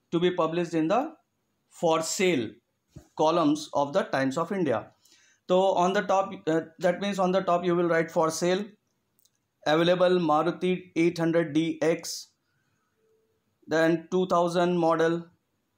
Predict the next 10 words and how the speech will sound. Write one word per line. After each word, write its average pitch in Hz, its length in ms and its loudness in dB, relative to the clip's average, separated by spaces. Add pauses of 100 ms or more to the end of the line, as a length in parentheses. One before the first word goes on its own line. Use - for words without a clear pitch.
(540)
in 156 140 2
excellent 160 440 0
working 160 340 0
condition, 156 680 0 (280)
white, 156 680 -2
that 147 240 -2
means 160 140 0
the 156 100 -2
color, 160 520 -2
scratchless, 160 920 -2